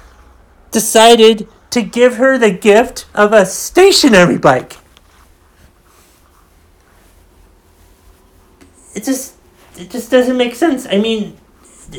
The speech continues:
she looks the same. And,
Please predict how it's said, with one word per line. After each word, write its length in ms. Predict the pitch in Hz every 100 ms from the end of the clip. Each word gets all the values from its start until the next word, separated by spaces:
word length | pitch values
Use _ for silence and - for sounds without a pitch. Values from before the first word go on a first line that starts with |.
| - _
she 260 | - 240 226
looks 280 | 240 240 -
the 120 | 220
same. 580 | - 214 214 202 127 - _ _ _ _ _ _ _ _ _ _ _ _ _
And, 460 | - 202 202 190